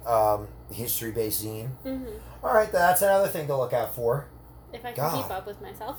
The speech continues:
Speaker 1: Yeah, well, I
Speaker 2: <laughs>
Speaker 1: mean, and you're still doing the mirrors.
Speaker 2: Yep.
Speaker 1: So we can find, you have a separate Instagram for that.
Speaker 2: Words dot on dot mirrors.
Speaker 1: Yeah, and I'm doing art again.
Speaker 2: Mm-hmm.
Speaker 1: That you can find that on my personal account. I'll sell you stuff,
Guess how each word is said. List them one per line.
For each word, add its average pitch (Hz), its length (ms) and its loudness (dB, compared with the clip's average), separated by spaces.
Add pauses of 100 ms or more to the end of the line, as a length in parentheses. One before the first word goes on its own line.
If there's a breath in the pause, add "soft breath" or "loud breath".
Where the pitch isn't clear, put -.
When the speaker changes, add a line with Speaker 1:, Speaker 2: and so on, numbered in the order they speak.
Speaker 1:
Yeah, 123 260 8
well, - 300 4
I - 20 4
Speaker 2:
<laughs> 135 100 4
Speaker 1:
mean, 131 240 -2 (380 loud breath)
and 151 100 -2
you're 160 80 2
still 226 200 8
doing 202 240 2
the 185 60 -2
mirrors. 151 600 -2
Speaker 2:
Yep. 262 160 -4 (340)
Speaker 1:
So 131 220 -4
we 135 140 -4
can 135 220 -8
find, 127 280 -2
you 131 80 0
have 131 100 2
a 123 60 0
separate 131 340 2
Instagram 123 440 -2
for 131 100 -4
that. 117 320 -2 (220)
Speaker 2:
Words 233 400 -8
dot 214 380 -8 (140)
on 214 340 -6
dot 202 220 -6
mirrors. 185 600 -8 (160)
Speaker 1:
Yeah, 104 240 2 (160)
and 120 100 4
I'm 151 360 4
doing 165 260 2
art 143 380 4
again. 135 480 -2 (160)
Speaker 2:
Mm-hmm. - 360 -16
Speaker 1:
That 113 80 -4
you 120 120 -6
can 131 120 -4
find 127 240 2
that 123 80 0
on 117 80 2
my 113 100 -2
personal 113 480 -2
account. 107 340 -4 (600)
I'll 135 100 4
sell 147 180 8
you 139 120 0
stuff, 135 280 2